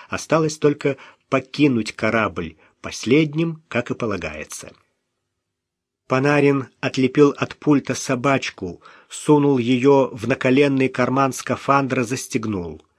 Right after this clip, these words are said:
Он сидел в рубке беспорядочно кувыркавшегося корабля, смотрел на экран, на мельтешение звезд,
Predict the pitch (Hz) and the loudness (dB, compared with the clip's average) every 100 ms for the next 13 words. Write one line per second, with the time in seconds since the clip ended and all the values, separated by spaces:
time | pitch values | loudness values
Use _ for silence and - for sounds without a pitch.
0 | _ - - - 120 120 127 123 131 95 | _ -20 -20 -2 -2 2 2 4 4 2
1 | 120 131 - 120 107 - - 120 127 117 | 0 0 0 0 0 -2 -2 -2 0 -4
2 | - 117 120 113 - 123 123 - 113 113 | -4 -2 -2 -2 -2 -2 -2 -6 -6 -6
3 | 110 113 117 110 120 120 110 110 107 127 | -6 -4 -4 0 0 0 -2 -6 -4 0
4 | 123 117 113 113 - - 135 127 - - | 0 0 -2 -2 -2 0 0 -2 -8 -6
5 | 123 120 110 113 - 127 117 113 101 101 | 0 0 0 -4 0 0 2 0 -2 -2
6 | 110 101 - - | 0 0 -4 -16